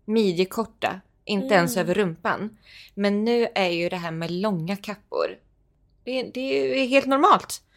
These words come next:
Speaker 1: Och
Speaker 2: Ja, ja.
Speaker 1: jag känner att när jag för första gången köpte en, eh, vintage ullkappa förra hösten, inför förra vintern, wow!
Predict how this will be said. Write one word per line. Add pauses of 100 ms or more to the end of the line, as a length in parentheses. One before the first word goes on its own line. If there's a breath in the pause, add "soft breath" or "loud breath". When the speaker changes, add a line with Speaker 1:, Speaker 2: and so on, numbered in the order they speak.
(280 soft breath)
Speaker 1:
Och
Speaker 2:
Ja,
ja.
Speaker 1:
jag
känner
att (440)
när
jag
för
första
gången
köpte
en,
eh, (320)
vintage (200)
ullkappa
förra (240)
hösten,
inför
förra
vintern, (960)
wow!